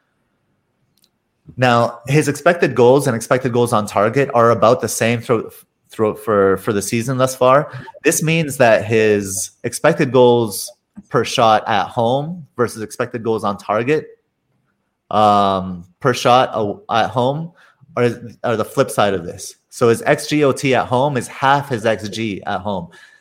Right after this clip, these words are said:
I don't know why. I don't know why <laughs> he's more clinical, um, away. But if we're looking, if we're thinking that Burnley concede approximately twelve shots per match, per home match, and Palace generate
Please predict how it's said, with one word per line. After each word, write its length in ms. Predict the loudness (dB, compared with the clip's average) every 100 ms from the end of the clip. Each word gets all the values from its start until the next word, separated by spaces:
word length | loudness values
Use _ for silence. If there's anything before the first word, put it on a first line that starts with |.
| _ _ -6
I 60 |
don't 200 | -2 0
know 120 | 2 4
why. 320 | 6 6 2
I 40 |
don't 200 | 0 -2
know 100 | -2
why 200 | 2 2
<laughs> 0 |
he's 300 | 2 -4 -2
more 120 | -2
clinical, 840 | -2 -4 -6 -4 -6 -4 -4 -4 -6 -18 -20 -6
um, 460 | 0 2 2 0 0
away. 580 | 0 2 4 4 4
But 460 | 0 2 4 2 -2 -18 _
if 180 | -2 2
we're 80 | 4
looking, 440 | 4 2 -2 -4 -4
if 140 | -4
we're 80 | -4
thinking 300 | -4 -4 -2
that 160 | -2 2
Burnley 240 | 0 0
concede 340 | -4 -4 -4 -2
approximately 480 | -2 -2 -4 -8
twelve 300 | -4 -2 -2
shots 240 | 0 -2 -2
per 120 | -4
match, 380 | -2 -2 -2 -8 _ _ _ _ _ -20 _
per 140 | 0
home 240 | 2 0 0
match, 320 | -2 -2 -6 -14 -20 _
and 160 | -8 -2
Palace 300 | 4 4 4
generate 500 | 2 2 4 2